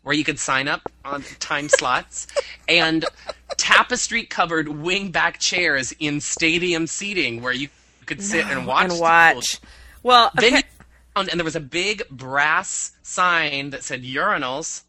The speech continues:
Speaker 1: with <laughs> an arrow, 'cause it was bigger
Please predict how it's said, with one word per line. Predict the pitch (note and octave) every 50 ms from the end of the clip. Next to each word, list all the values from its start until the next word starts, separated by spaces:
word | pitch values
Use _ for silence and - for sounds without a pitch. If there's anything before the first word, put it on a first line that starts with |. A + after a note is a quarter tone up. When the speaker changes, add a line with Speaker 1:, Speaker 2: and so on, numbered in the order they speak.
| _ _
Speaker 1:
with | D#3+ D#3 - - _ _ - -
<laughs> | - - - - -
an | A3 F3+ D#3
arrow, | - E3+ F#3+ G3+ F#3 D#3 C3 C3 C#3+ - - - - -
'cause | E5+ - C#4 A3+
it | - - - - - - - D#5 - - - - - - - A4+ - -
was | - B4+ - -
bigger | D4 D4